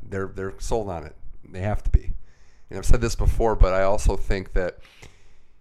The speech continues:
it's not gonna matter where they drafted him if he does well.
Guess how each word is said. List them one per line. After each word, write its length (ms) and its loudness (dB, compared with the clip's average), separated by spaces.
it's 220 6
not 220 -2
gonna 160 2
matter 340 0
where 240 0
they 160 -4
drafted 420 4
him 140 6
if 120 0
he 120 6
does 280 2
well. 260 -4